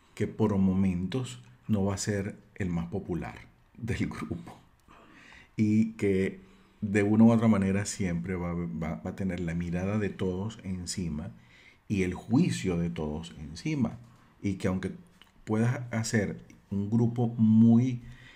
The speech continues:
integrado, muy como la familia que decíamos en El Primer Negro, eh,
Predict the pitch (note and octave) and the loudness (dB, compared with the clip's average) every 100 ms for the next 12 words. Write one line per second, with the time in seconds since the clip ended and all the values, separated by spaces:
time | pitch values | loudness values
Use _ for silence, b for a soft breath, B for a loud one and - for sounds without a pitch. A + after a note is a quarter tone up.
0 | B - A2+ G2+ F#2 - F2 F#2 F#2+ F#2+ | B 6 6 6 2 -2 -2 2 2 2
1 | F#2+ F#2 F2+ F2+ - F#2 F#2 F#2 F#2 G#2 | 2 0 -2 -4 -4 -2 0 0 2 2
2 | G#2 G#2+ F#2+ F#2 E2+ - F2 A2 F#2+ F#2 | 2 2 2 0 0 -2 4 6 6 2
3 | F#2+ F#2+ F2+ F2 F2 G2 F#2 E2+ E2 E2+ | 0 0 0 -2 -2 -2 -4 -8 -8 -6
4 | E2+ E2+ F2+ F2 F#2 A2 E2+ E2+ - B | -6 -6 -6 -8 0 2 2 -6 -12 B
5 | B B B B B B - F#2 F2 F2 | B B B B B B -4 -2 -2 -2
6 | E2+ E2 E2 E2 | -2 -2 -4 -6